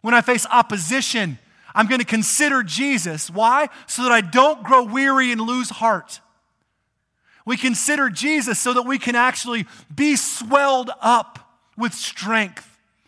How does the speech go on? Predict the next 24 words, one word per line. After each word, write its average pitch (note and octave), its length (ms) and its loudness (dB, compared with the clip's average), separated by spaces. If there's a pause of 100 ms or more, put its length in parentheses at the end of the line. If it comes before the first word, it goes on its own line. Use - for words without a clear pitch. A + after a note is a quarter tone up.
(240)
because A3+ 260 -4
the A#3+ 140 2
opposition A#3+ 880 0 (160)
just - 300 -6
wants G3+ 420 -2
you G3 240 -8 (120)
to G3+ 100 -12
quit F#3+ 380 -8 (280)
running. D#3+ 480 -8 (1800)
This - 120 -16
entire G#3+ 680 -8 (160)
world F3 540 -10
will E3 120 -12
want F3 300 -12
you F#3 80 -12
to F3 120 -10
just - 440 -14
stop, - 500 -10 (840)
to F3 80 -14
grow F3+ 220 -10
tired F#3 680 -10 (280)
and F3 180 -10
lose G#3 240 -12
heart. F#3 480 -16